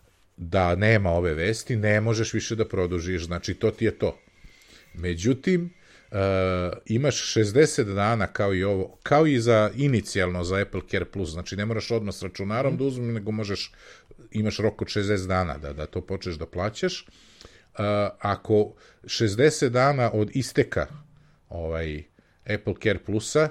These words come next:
Speaker 1: znači, to će meni da izađe u novembru sledeće godine, je li tako? Ovaj, ne
Speaker 2: Mhm.
Speaker 1: sada, ne sad za mesec dana, nego za godinu dana, kako se zove,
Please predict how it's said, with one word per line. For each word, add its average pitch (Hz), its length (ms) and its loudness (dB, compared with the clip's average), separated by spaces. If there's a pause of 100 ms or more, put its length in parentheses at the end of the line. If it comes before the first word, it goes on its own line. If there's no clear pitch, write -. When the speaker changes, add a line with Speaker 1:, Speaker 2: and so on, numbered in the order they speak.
Speaker 1:
znači, 95 280 -8
to 101 140 -4
će 98 180 -6
meni 101 260 -2
da 90 80 -2
izađe 92 460 -2 (180)
u 90 140 -6
novembru 90 480 -4
sledeće 82 680 -8
godine, 76 420 -10
je 110 60 -6
li 90 80 -10
tako? 107 440 -10 (640)
Ovaj, 90 400 -2
ne 82 60 -4
Speaker 2:
Mhm. 98 100 -2
Speaker 1:
sada, 85 420 -6
ne 92 200 -4
sad 95 220 -2
za 90 100 -2
mesec 92 340 -6
dana, 101 300 -2
nego 90 220 -4
za 87 120 -4
godinu 85 420 -4
dana, 104 340 -4 (460)
kako 113 300 0
se 113 160 -6
zove, 127 420 2